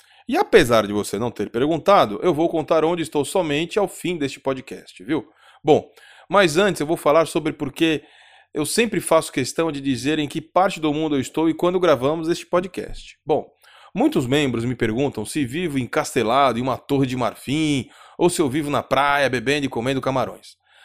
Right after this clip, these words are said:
Nada disso. Eu viajo muito, viajo mesmo. E faço isso porque eu acredito que é realmente importante conhecer os diretores integrantes dos grupos existentes ao redor do mundo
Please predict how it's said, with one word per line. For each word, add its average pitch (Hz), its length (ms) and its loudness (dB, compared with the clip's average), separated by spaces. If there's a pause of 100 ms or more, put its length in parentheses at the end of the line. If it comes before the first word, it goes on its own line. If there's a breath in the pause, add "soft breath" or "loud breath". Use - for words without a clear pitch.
(120)
Nada 254 240 6
disso. - 420 -8
Eu 175 120 6
viajo 175 400 4
muito, 110 260 -4
viajo 143 320 2
mesmo. 110 360 -4
E 147 40 -6
faço 170 380 0
isso 156 440 -2 (480 soft breath)
porque 156 320 0
eu 170 120 6
acredito 160 500 0
que - 100 2
é 156 80 6
realmente 160 560 2
importante 147 720 0
conhecer 156 440 -2
os 131 100 -2
diretores 170 640 0 (300 soft breath)
integrantes 190 680 2
dos 127 180 -2
grupos 147 320 2
existentes 147 560 0
ao 151 80 0
redor 165 260 2
do 190 80 2
mundo 127 320 -2